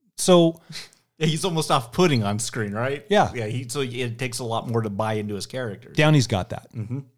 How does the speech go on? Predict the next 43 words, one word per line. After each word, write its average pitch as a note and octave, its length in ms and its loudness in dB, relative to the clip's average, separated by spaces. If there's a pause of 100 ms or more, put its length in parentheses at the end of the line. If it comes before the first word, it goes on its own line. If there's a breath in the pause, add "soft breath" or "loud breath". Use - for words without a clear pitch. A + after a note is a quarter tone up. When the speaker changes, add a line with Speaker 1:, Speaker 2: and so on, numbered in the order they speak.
(160)
Speaker 1:
Um, A#2+ 300 4
Speaker 2:
Oh, A2+ 120 4
for B2+ 200 -8
sure. A#2 380 -6
Yeah. A2 220 -8 (200)
<laughs> - 560 -6
Speaker 1:
Jeff F3 240 6
Bridges D#3 320 6
doesn't B2+ 360 6
have F2 220 -6
Speaker 2:
You F3 60 2
Speaker 1:
that. E3+ 60 4
Speaker 2:
know G3+ 180 2
who D#3+ 240 -2
I D#3 100 2
think G3+ 200 -8
has G3+ 240 -6
it, A3 160 -6
uh, A2 420 -4 (180)
current E3+ 280 -4
day, G3 220 -4
and C3 120 -6
I A2+ 60 0
think A#2+ 220 -8
that's D3 200 -8
just A#2 240 -8
why A#2 220 -2
they're A2+ 140 -4
shoving B2+ 340 -4
him A#2 100 2
into A#2+ 240 -2 (160)
every D#3+ 220 4
movie D3 360 0
imaginable? C#3 500 -2
Speaker 1:
The A2 40 2
Rock? A2 240 2
Speaker 2:
I - 60 0
think G#3 220 -6
Tom F3+ 180 -6
Holland D#3+ 320 -8
has A2 200 -8
it, B2+ 120 -12
too. C3 280 -10